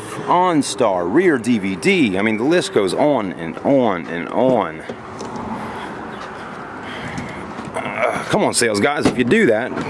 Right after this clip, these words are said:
put it back up. Well, holy mackerel. Good looking back seats though, Captain Rose. Lots of cool little tech stuff again.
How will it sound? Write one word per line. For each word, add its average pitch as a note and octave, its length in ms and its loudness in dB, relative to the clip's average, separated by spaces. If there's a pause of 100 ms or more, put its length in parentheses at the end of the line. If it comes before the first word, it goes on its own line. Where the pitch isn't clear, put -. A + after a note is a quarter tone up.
(140)
put D#3 140 2
it D3+ 140 0
back C#3+ 240 0
up. - 260 2 (880)
Well, B2+ 140 4
holy C3 340 4
mackerel. B2+ 420 2 (2500)
Good E3+ 160 4
looking A2+ 260 2
back G2+ 240 2
seats G2 320 2
though, G#2+ 380 2
Captain G#2 520 2
Rose. G#2+ 640 0 (2500)
Lots A2 220 -2
of - 80 -2
cool A2 300 4
little A2 200 4
tech G#2+ 340 -2
stuff A#2 420 0
again. G#2+ 560 0